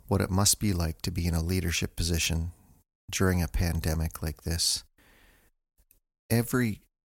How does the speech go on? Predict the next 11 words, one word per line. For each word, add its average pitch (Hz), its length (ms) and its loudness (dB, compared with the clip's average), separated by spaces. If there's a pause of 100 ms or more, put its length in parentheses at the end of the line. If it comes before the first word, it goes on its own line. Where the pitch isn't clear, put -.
(420)
decision 104 500 2
that 82 160 0
you 90 140 0
make 87 520 -2
is 80 220 -2
scrutinized 113 1120 2
and 80 240 -4
criticized. 107 880 0 (960)
I 101 120 -4
can't 110 340 0
imagine 92 600 2